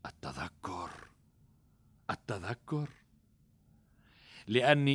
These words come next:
إذا نسيت الله، يعني تركته. ما تنفع الصلاة إذا أنا لم أؤمن بالله؟ واضح؟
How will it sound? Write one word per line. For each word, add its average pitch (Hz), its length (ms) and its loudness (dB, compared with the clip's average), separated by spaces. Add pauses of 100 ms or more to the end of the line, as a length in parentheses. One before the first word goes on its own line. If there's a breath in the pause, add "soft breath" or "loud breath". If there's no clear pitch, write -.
(140)
إذا 135 180 8
نسيت 143 540 2
الله، 127 480 8
يعني 131 240 2
تركته. 98 680 -2 (340)
ما 165 200 6
تنفع 143 540 6
الصلاة 110 840 0
إذا 110 340 -2
أنا 110 120 -4
لم 110 200 -2
أؤمن 107 380 -6
بالله؟ 87 400 -8 (1900)
واضح؟ 110 500 -4